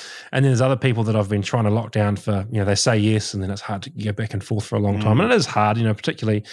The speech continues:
Speaker 1: you know, um, you know, when you're in different cities or, you know, trying to make different schedules work. But, um, it's a, um, it's part of the process, I guess, right?
Speaker 2: Uh,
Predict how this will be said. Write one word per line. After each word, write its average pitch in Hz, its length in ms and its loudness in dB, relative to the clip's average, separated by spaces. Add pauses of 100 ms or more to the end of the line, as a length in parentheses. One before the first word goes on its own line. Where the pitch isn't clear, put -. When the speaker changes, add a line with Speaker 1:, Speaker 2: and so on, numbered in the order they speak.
(340)
Speaker 1:
you 110 100 0
know, 104 260 2 (120)
um, 95 340 0 (140)
you 117 100 0
know, 101 80 2
when 101 120 4
you're 98 100 4
in 95 40 2
different 104 280 -2
cities 101 340 2
or, 101 220 -2
you 113 80 0
know, 98 100 2
trying 101 220 -2
to 98 40 2
make 98 240 -2
different 101 280 -2
schedules 104 400 -2
work. 110 320 -2
But, - 280 -4
um, 98 360 2 (720)
it's 123 240 -2
a, 107 260 4
um, 101 340 0
it's - 120 -4
part 123 180 2
of 107 60 0
the 101 100 -6
process, 117 340 0
I 98 60 -4
guess, 104 260 -4
right? 117 200 -2 (560)
Speaker 2:
Uh, - 120 0